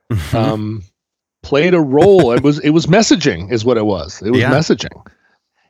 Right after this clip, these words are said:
Speaker 2: And so Joe Rogan, if he, uh, if he, probably, if he built a studio in his house that was professional and was tasteful
Speaker 1: Mm-hmm.
Speaker 2: and was useful and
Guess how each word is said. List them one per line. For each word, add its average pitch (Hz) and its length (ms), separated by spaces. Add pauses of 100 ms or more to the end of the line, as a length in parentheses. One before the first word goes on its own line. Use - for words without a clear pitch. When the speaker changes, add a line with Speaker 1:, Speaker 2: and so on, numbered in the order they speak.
(180)
Speaker 2:
And 127 340
so 131 320
Joe 147 240
Rogan, 139 680 (800)
if 127 180
he, 147 500 (720)
uh, 120 340
if 127 120
he, 160 160
probably, 143 640
if 175 100
he 143 120
built 139 260
a 123 40
studio 123 420
in 107 80
his 98 180
house 104 300
that 90 140
was 92 160
professional 110 1000 (500)
and 95 320
was 90 720 (340)
tasteful 110 880
Speaker 1:
Mm-hmm. 101 220 (260)
Speaker 2:
and 101 300
was 95 460
useful 113 1000
and 98 600